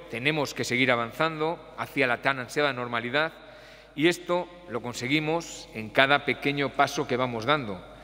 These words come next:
Hoy, yo creo que, eh, no estamos dando un pequeño paso, sino además un gran paso.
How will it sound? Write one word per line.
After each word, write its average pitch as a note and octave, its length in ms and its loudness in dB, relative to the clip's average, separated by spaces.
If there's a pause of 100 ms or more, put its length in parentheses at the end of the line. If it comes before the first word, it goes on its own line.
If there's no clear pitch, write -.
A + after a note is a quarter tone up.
(300)
Hoy, F3 320 8 (640)
yo G#2 100 -6
creo A#2+ 160 2
que, B2 480 0
eh, F#2+ 360 -10
no A#2 160 2
estamos B2 320 4
dando B2 180 0
un A#2 160 -4
pequeño A#2+ 260 -2
paso, B2+ 160 2
sino B2+ 200 0
además B2+ 360 0
un D3 160 0
gran B2 280 4
paso. - 240 -6